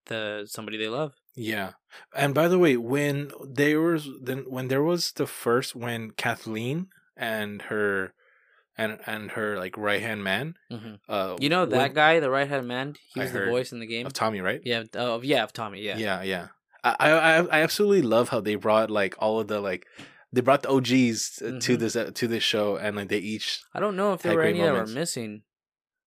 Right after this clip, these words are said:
Speaker 2: I
Speaker 1: from
Speaker 2: mean, all I know is that that guy played, voiced Tommy. Troy Baker is in the episode as well, and so is, uh,
Speaker 1: Ashley Johnson
Speaker 2: Ashley
Speaker 1: played
Speaker 2: Johnson.
Speaker 1: Ellie.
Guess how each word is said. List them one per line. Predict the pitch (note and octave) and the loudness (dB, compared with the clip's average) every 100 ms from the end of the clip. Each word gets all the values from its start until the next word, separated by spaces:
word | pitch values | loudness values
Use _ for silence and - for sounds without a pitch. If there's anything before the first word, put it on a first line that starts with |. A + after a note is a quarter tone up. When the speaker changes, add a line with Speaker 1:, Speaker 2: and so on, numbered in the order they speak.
| _ _ | _ _
Speaker 2:
I | C3 | 2
Speaker 1:
from | C3+ | 2
Speaker 2:
mean, | C#3+ | 2
all | A2+ C3+ | 2 4
I | F#3 | 4
know | D3 A#2 B2+ | 4 2 4
is | C3 A#2 G#2 | 2 0 0
that | G2+ G2 F2+ _ | 0 0 -4 _
that | G#2 G#2+ - | 0 0 2
guy | A#2 A2+ A2 | 0 0 -2
played, | - G#2+ - - | -6 -6 -6 -12
voiced | A2 A2 G#2 - | -2 0 0 0
Tommy. | C3 D3 D#3+ D#3 | 0 0 -2 -4
Troy | - A2 | -2 0
Baker | G2+ G2+ G#2+ | 0 0 0
is | G2+ G2 | 0 -2
in | G2+ | -2
the | G2+ | 0
episode | F#2+ - G2+ | 0 -2 -4
as | F#2+ | 0
well, | A2 B2 | 0 0
and | G2 | -2
so | - G2+ G2 | -4 -2 -2
is, | G2 F#2+ F2+ F2 - | -2 -2 -4 -8 -10
uh, | G#2 | -4
Speaker 1:
Ashley | B2 B2+ A#2+ | -4 -4 -6
Johnson | A#2+ A#2+ C3+ | -6 -6 -6
Speaker 2:
Ashley | G2 - | -4 -4
Speaker 1:
played | A2 | -4
Speaker 2:
Johnson. | F#2+ G2 | -4 -4
Speaker 1:
Ellie. | B2+ C3 | -6 -8